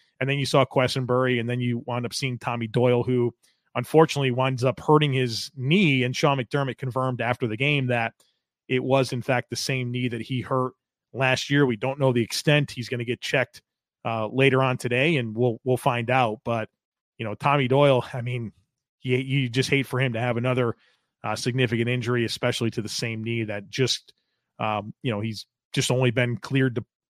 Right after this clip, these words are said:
to practice and play for a few months now. So, hoping for the best there for Tommy Doyle. But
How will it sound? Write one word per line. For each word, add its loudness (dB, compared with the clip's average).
to -2
practice 4
and -2
play 4
for -2
a 0
few 0
months -2
now. -10
So, -6
hoping 4
for 2
the 0
best 4
there 4
for -6
Tommy -2
Doyle. 2
But -8